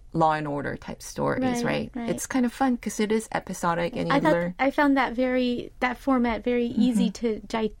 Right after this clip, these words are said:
Speaker 2: digest. Absolutely. Instead of having, like, twists and turns, et cetera, et cetera. Um, and it was a very feel-good,
Speaker 1: It was.
Speaker 2: uh, it was a sensation.
Speaker 1: It was.
Speaker 2: Yeah.
Speaker 1: You know, there's this one theme where,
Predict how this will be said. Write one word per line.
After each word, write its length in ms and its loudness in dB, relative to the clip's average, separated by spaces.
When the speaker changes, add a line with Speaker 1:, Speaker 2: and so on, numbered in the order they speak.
Speaker 2:
digest. 760 -2
Absolutely. 480 -2
Instead 380 2
of 80 0
having, 300 0
like, 200 -4
twists 320 -6
and 140 -2
turns, 460 -4
et 140 -8
cetera, 340 -4
et 120 -6
cetera. 420 -4
Um, 420 0
and 260 2
it 180 0
was 220 4
a 60 4
very 260 4
feel-good, 840 0
Speaker 1:
It 180 -4
was. 340 0
Speaker 2:
uh, 180 -4
it 160 -4
was 160 -4
a 40 2
sensation. 920 2
Speaker 1:
It 200 -2
was. 340 0
Speaker 2:
Yeah. 300 -2
Speaker 1:
You 100 2
know, 140 4
there's 280 0
this 180 -4
one 180 2
theme 480 -2
where, 320 0